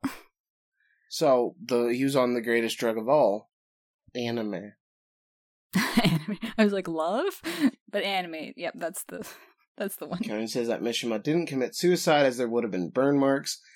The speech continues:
Speaker 2: and because he would have pressed the gun to his temple, he kept it away from him because an empty shot still would have hurt his ear, and boy, did it do more than that. <laughs> You know?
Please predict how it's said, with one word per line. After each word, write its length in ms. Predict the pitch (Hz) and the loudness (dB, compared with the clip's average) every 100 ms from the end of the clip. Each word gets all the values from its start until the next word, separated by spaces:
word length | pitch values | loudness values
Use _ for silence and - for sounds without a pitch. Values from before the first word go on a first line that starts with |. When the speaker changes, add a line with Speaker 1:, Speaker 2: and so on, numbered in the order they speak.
| _ _ _ _ | _ _ _ _
Speaker 2:
and 180 | - 101 - - | -6 -6 -6 -6
because 260 | 120 110 120 | 2 2 4
he 60 | |
would 120 | 110 90 | 2 2
have 140 | - | -2
pressed 260 | 120 110 - | -4 -2 -4
the 60 | |
gun 240 | 117 110 107 | -2 -2 -2
to 120 | 104 | -4
his 120 | 78 | -4
temple, 380 | 139 139 143 135 | -2 0 0 -2
he 100 | 120 | -2
kept 280 | - 123 - | -8 -10 -4
it 80 | 101 | -2
away 260 | 110 156 | 4 4
from 220 | 156 160 143 | 4 4 4
him 320 | 143 143 143 - - _ | 6 4 2 -10 -20 _
because 280 | - 123 113 | -8 -4 0
an 100 | 113 | 0
empty 300 | - - 135 | 0 0 0
shot 360 | - 123 117 92 | 2 6 6 4
still 240 | - 113 | 0 0
would 100 | 113 | 0
have 100 | 92 | -2
hurt 220 | 92 113 104 | -2 -2 -2
his 160 | 98 | 0
ear, 360 | 117 120 120 - | 2 2 0 -2
and 280 | 143 101 - | -8 -8 -2
boy, 280 | 151 147 131 | 4 8 8
did 160 | 120 113 | 6 2
it 80 | |
do 140 | 117 113 | 0 0
more 180 | 113 107 | 0 0
than 200 | 104 110 | 0 2
that. 280 | 110 104 - _ _ _ _ | 0 -2 -8 _ _ _ _
<laughs> 100 | - 659 571 508 - - | -8 -6 -6 -10 -10 6
You 180 | 175 170 | 10 12
know? 300 | 160 147 | 10 6